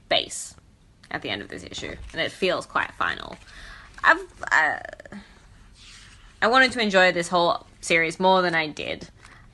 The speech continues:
I don't think that Marguerite Bennett had a good handle on the character.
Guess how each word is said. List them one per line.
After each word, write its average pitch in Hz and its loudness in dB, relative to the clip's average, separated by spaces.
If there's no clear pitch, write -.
I - 8
don't 202 4
think 202 0
that 190 2
Marguerite 170 2
Bennett 160 0
had 165 -2
a 170 0
good 165 -6
handle 156 -4
on 143 -6
the - -12
character. - -6